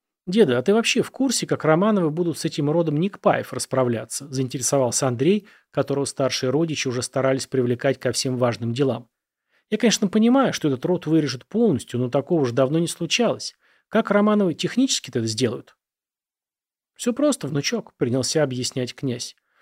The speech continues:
«Уверен, дан приказ Генеральному штабу военного министерства и отдельному корпусу жандармов с их управлениями внешней разведки на устранение всех членов этого афганского рода. Да и канцелярия наверняка в деле. Вот увидишь, нам сообщат через сми об успехах этой операции.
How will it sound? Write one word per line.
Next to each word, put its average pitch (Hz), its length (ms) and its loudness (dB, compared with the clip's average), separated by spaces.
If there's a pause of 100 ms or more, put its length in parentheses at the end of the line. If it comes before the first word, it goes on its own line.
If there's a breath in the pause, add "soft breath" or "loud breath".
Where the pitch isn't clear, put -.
(160 soft breath)
«Уверен, 202 480 4
дан 190 160 4
приказ 180 400 0
Генеральному 165 480 2
штабу 170 340 0
военного 151 380 2
министерства 143 640 -2
и - 20 6
отдельному 151 420 2
корпусу 147 460 -4
жандармов 139 640 0
с - 80 -8
их 135 160 -6
управлениями 143 560 2
внешней 139 360 -2
разведки 135 460 0
на 127 100 -2
устранение 139 520 0
всех - 260 -4
членов 151 400 0
этого 127 240 4
афганского 123 560 0
рода. 127 320 0 (680)
Да 208 100 2
и 269 60 2
канцелярия 139 540 2
наверняка 127 480 -2
в 113 80 -4
деле. 117 340 -6 (340 soft breath)
Вот 226 180 -2
увидишь, 254 400 0
нам 170 160 -2
сообщат 175 480 0
через 147 320 -2
сми 214 180 0
об 147 140 2
успехах 143 460 -4
этой 139 180 2
операции. 127 680 -2